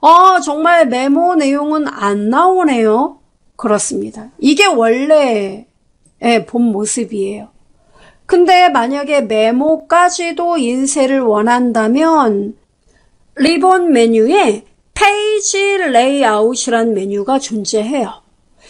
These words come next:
페이지 레이아웃에 가면은 그 페이지 설정 그룹에 요거 여러분 보이죠? 페이지 설정 옵션 단추예요.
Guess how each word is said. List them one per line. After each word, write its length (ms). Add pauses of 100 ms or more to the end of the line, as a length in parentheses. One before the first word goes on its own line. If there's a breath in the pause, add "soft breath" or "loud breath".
(160 soft breath)
페이지 580
레이아웃에 840
가면은 720 (640)
그 760
페이지 760
설정 760
그룹에 720 (360)
요거 340
여러분 380
보이죠? 540 (260)
페이지 680
설정 680
옵션 380
단추예요. 680